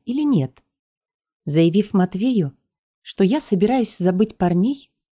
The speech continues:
я не шутила. Я создала анкету на сайте знакомств. Я едва ее тут же не удалила – потому что написывали какие-то извращенцы, сразу же присылавшие фотографии своих агрегатов.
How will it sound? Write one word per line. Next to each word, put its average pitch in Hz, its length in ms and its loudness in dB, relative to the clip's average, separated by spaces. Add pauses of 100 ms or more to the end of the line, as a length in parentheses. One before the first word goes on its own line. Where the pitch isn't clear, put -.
(180)
я 196 140 0
не 208 100 2
шутила. 135 580 -6 (800)
Я 370 140 2
создала 185 440 0
анкету 208 460 -2
на 226 100 0
сайте 190 360 0
знакомств. 156 840 -4 (540)
Я 175 220 2
едва 202 360 0
ее 202 320 0
тут 233 280 -2
же 202 140 0
не 220 100 4
удалила – 220 640 0 (520)
потому 175 340 2
что - 200 -4
написывали 180 720 0
какие-то 190 460 0
извращенцы, 180 920 -2 (800)
сразу 226 440 0
же 180 100 0
присылавшие 196 720 0
фотографии 202 600 0
своих 202 380 0
агрегатов. 190 560 0